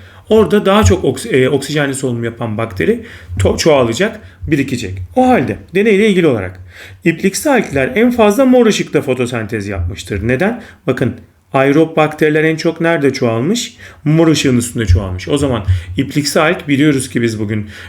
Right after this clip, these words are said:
e, fotosentez konusunda en yüksek ışık hangi ışık rengin-, renginde olur? En yüksek fotosentez hangi renkte olur? Mor renkte olur. Daha sonra da kırmızıda olur.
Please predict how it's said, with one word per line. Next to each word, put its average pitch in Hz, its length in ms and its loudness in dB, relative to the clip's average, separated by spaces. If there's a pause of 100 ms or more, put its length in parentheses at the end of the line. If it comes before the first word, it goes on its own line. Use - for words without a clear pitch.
e, 120 160 2
fotosentez 123 640 0
konusunda 120 420 -2
en 208 280 2
yüksek 131 480 -2
ışık 120 260 -8
hangi 170 260 0
ışık 123 280 -4
rengin-, 113 400 -2
renginde 107 300 -2
olur? 135 180 -6 (280)
En 151 80 0
yüksek 147 340 -2
fotosentez 139 580 -2
hangi 160 240 0
renkte 104 280 -4
olur? 196 180 -2 (300)
Mor 185 260 4
renkte 110 300 -2
olur. 98 180 -8 (100)
Daha 160 180 2
sonra 123 220 -4
da 240 200 -2 (260)
kırmızıda 139 480 0
olur. 98 180 -4